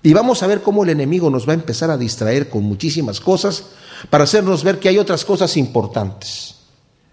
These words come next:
Les digo un detalle, en el momento que nosotros partimos para estar con el Señor, ahí lo que era importante,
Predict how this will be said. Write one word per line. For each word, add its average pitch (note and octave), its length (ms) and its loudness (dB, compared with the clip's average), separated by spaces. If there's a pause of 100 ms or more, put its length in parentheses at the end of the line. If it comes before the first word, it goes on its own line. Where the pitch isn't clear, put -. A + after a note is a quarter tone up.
(140)
Les B2+ 140 6
digo F3+ 180 6
un F3+ 80 2
detalle, E3 540 0 (340)
en B2+ 100 2
el B2+ 80 4
momento D#3 400 2
que C#3+ 80 0
nosotros C3+ 300 -2
partimos E3+ 840 0
para G#2 140 -4
estar C#3+ 240 -2
con C3+ 140 0
el A2 80 -2
Señor, C3+ 320 -4 (1160)
ahí E3+ 580 2
lo C3+ 200 2
que D#3+ 100 2
era E3+ 100 4
importante, B2+ 880 0